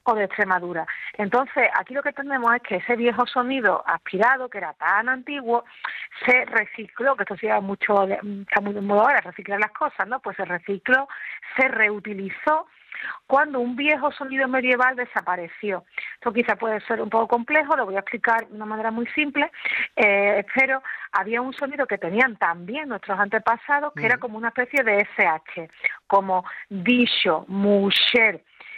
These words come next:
Speaker 1: Y ese sonido antiguo, que se escribía con X, eh, se fue perdiendo. Y se fue perdiendo,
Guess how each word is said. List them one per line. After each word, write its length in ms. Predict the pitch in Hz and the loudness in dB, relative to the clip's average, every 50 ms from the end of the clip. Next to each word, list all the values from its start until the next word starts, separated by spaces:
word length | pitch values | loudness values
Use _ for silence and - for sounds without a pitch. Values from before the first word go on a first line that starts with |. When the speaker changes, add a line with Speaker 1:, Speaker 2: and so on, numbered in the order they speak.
| - - - - _ | -18 -18 -20 -10 _
Speaker 1:
Y 180 | 262 262 285 - | 0 2 4 4
ese 260 | - 202 - - 240 | 4 2 2 0 -2
sonido 420 | - - 302 294 320 330 320 311 277 | 0 0 0 0 0 -2 0 0 0
antiguo, 560 | 269 262 247 - 311 311 269 254 247 254 247 | 0 0 -2 -2 -2 0 4 4 4 4 2
que 100 | - 185 - | -2 -8 -10
se 80 | 156 | -10
escribía 340 | - - - 170 160 190 190 | -10 -8 -10 -4 -2 -2 0
con 200 | - 240 247 254 | 0 2 2 2
X, 280 | 262 254 - 262 269 294 - _ _ _ - - - - - _ | 0 0 -2 -6 -10 -10 -12 _ _ _ -14 -12 -12 -12 -6 _
eh, 240 | 220 208 202 202 185 - - | 2 4 4 4 2 0 0
se 80 | - 208 | -2 -2
fue 180 | - - 226 214 | 2 2 0 2
perdiendo. 640 | - 240 233 214 269 330 381 320 240 190 165 - _ _ - - - - - _ | 2 0 -2 -2 -4 -6 -6 -6 -6 -10 -12 -14 _ _ -20 -18 -18 -18 -12 _
Y 80 | 240 - | -2 0
se 100 | 240 214 | 0 2
fue 140 | - 269 254 | 2 0 2
perdiendo, 640 | 320 311 311 320 320 330 339 339 339 370 370 - | 2 0 0 0 -4 -4 -4 -4 -4 -4 -4 -4